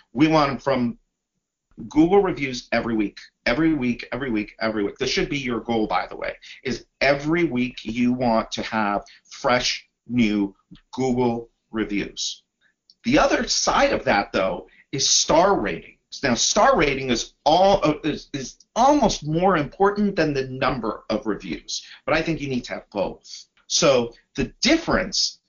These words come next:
now the difference between somebody that's got two stars and three stars, four stars, if you look at this, if you've got two stars versus four, you'll get three and a half times more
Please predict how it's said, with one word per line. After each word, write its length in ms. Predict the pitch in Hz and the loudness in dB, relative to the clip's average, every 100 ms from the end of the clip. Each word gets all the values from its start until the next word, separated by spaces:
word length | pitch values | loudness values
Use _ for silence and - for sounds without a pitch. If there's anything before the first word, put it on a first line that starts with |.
| _ - | _ -2
now 120 | 156 | 0
the 120 | 131 117 | 2 -2
difference 760 | 127 208 - 156 123 - - - | 0 0 2 0 0 -2 -8 -14
between 480 | 131 - 151 139 127 | -8 -4 -4 -2 -2
somebody 380 | 151 147 139 | 2 2 0
that's 180 | 131 113 | -2 -2
got 220 | 127 - | -4 -4
two 200 | - 202 | -2 -2
stars 560 | 214 - 113 98 98 - - - | 0 0 -2 0 -2 -6 -16 -12
and 160 | 113 104 | -10 -4
three 240 | 160 190 | 0 2
stars, 380 | 185 123 107 98 | 0 -2 -2 -2
four 260 | - 175 175 | -2 0 0
stars, 720 | - 120 104 92 101 - _ _ - | -2 -2 -2 -4 -8 -12 _ _ -10
if 80 | 139 | -6
you 100 | 120 | -4
look 320 | 143 214 240 | 2 2 2
at 200 | 185 - | -2 -4
this, 480 | 113 95 95 - - _ _ _ _ - | 0 0 0 -4 -12 _ _ _ _ -4
if 160 | - 160 | -2 2
you've 180 | 226 | 2
got 240 | 185 160 - | 2 0 0
two 220 | - 233 | 0 0
stars 480 | 226 - 131 123 120 | 0 0 2 2 0
versus 480 | 127 123 107 - - _ - | -4 -4 -4 -6 -10 _ -4
four, 500 | 190 165 143 - - _ _ _ _ _ - | -2 0 -2 -6 -16 _ _ _ _ _ -2
you'll 180 | 135 190 | 2 4
get 200 | 190 - | 4 0
three 420 | - 160 170 170 | -4 -2 0 2
and 100 | 175 | 0
a 40 | |
half 340 | 151 143 127 - | -2 -2 -2 -4
times 880 | - 170 156 110 104 101 101 - - - | -8 -2 0 0 -4 -8 -8 -10 -14 -10
more 500 | 117 127 117 110 110 | -6 -2 0 0 -2